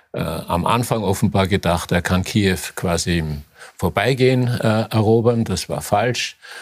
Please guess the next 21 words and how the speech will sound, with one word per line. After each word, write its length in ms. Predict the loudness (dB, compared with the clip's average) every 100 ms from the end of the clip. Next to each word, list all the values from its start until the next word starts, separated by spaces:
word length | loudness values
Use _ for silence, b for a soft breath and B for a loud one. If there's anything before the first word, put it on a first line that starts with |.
| B -4
Dann 180 | 0
haben 120 | 0 0
sie 140 | -2
sich 160 | -2 -2
auf 120 | -2
den 140 | -4
Südosten 580 | -2 -2 0 -2 -2 -2
verlagert, 680 | 0 0 2 2 2 0 -8 B B B B -8
äh, 60 | -4
haben 400 | -2 0 0 -2
auch 160 | -4
dort 280 | 0 0 2
ihre 220 | 2 2
Niederlagen 580 | 2 2 2 2 0 0
einstecken 640 | -2 -2 -2 -2 -2 -2
müssen. 420 | -2 -2 -4 -6
Und 400 | -6 -6 -6 -10 -10
die 80 | -6
Situation 640 | -4 -2 -2 -2 -2 -2
ist 160 | -4 -2
jetzt 500 | -2 0 -4 -6